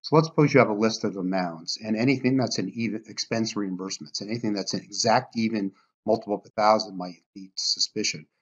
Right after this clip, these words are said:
'Cause, I mean, how could expenses add up to exactly a thousand or two thousand? Well, you select your data, okay, and you'll see what the formula is. We'll go through these. Whenever the formula is true, then you highlight the cell. So if you look at this,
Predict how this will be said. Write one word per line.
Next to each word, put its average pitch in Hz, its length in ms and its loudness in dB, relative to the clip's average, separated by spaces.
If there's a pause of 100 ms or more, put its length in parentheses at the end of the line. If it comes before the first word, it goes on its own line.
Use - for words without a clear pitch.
(160)
'Cause, - 120 -8
I 95 40 -4
mean, 95 100 -4
how 110 200 4
could - 180 -10
expenses 98 500 -8
add 90 120 -16
up - 100 -20
to 90 100 -16
exactly 95 600 -4
a 80 80 -18
thousand 87 420 -4
or 78 140 -18
two 104 160 -6
thousand? - 400 -14 (640)
Well, 107 360 2 (200)
you 104 80 -14
select 110 420 -4
your 120 80 2
data, 95 480 -2 (880)
okay, 92 240 -12
and 90 140 -12
you'll 87 120 -14
see 98 560 -2 (160)
what - 120 -20
the - 80 -20
formula 98 560 -6
is. - 160 -20
We'll 90 80 -20
go 87 160 -16
through 98 280 -10
these. 80 300 -16
Whenever 110 280 2
the 117 100 -2
formula 120 380 0
is - 80 -4
true, 131 340 2
then 95 160 -2
you 92 160 -6
highlight 92 500 -6 (760)
the 92 80 -20
cell. 92 420 -8
So 95 220 -4
if - 80 -12
you 92 60 -10
look 131 200 0
at 90 140 -4
this, - 480 -16